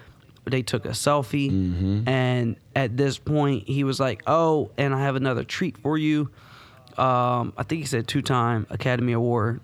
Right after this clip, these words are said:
Speaker 1: nominee, uh, Mahershala Ali. He
Speaker 2: Mm-hmm.
Speaker 1: comes out. He's trying to hide this hat, which I saw. I was like,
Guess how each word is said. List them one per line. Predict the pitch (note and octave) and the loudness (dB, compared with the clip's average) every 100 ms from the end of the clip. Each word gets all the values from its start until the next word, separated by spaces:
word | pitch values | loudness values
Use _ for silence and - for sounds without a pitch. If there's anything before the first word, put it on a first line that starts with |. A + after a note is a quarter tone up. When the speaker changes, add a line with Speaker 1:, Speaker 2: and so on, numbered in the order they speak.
| - | -4
Speaker 1:
nominee, | A#2 A#2+ A#2+ A#2+ A#2 B2+ - - - - | -2 0 0 0 -2 -6 -14 -20 -20 -4
uh, | A#2+ A#2 - - - - - | -2 0 -2 -6 -10 -16 -12
Mahershala | - A#2+ C#3 C3+ C3 | -6 -2 0 0 2
Ali. | A#2+ A#2 B2 A2 G#2 F#2+ | 2 2 2 2 2 2
He | F#2+ | 2
Speaker 2:
Mm-hmm. | G2 | 2
Speaker 1:
comes | B2+ B2 | 0 0
out. | B2+ B2 A2 - - - - | 2 2 0 -4 -18 -20 -10
He's | - E3+ | -2 -2
trying | - F3 D3+ | 0 2 2
to | |
hide | B2 D3+ D3 C3 | 2 2 2 0
this | B2+ | -2
hat, | - D3+ C3+ - | 0 0 0 -2
which | C3 | -2
I | B2+ | 0
saw. | B2 - D#3+ B2+ A#2+ | -2 0 2 4 2
I | |
was | C3+ C3 | 2 0
like, | A#2 - | -2 -4